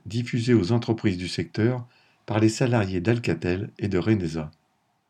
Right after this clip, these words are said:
Une délégation de l'usine P S A de la Jeannet, elle aussi touchée par un plan de licenciement, était présente. Les manifestants entendaient attirer l'attention des pouvoirs publics sur leur sort.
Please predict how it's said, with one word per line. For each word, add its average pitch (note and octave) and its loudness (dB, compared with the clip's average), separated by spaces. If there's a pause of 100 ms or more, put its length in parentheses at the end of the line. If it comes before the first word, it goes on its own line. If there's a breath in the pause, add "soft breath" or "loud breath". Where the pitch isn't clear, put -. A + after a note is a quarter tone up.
(120)
Une F2 -2
délégation B2 4
de G#2+ 2
l'usine G2+ 0 (100)
P A2+ 4
S G2+ 2
A G2+ 0
de E2 -2
la D#2+ 0
Jeannet, G2+ 0 (400 soft breath)
elle A#2+ 6
aussi A2+ 0
touchée A#2+ 0
par G2+ -2
un F2+ -4
plan F#2+ -4
de F2 -2
licenciement, F2+ -4
était - -2
présente. G2 -4 (800)
Les G#2+ 2
manifestants B2+ 4
entendaient A2+ 2
attirer G#2+ 2
l'attention A#2 0
des E2+ -2
pouvoirs F2+ -6
publics A#2 -2
sur G#2+ -2
leur G2 -6
sort. E2+ -2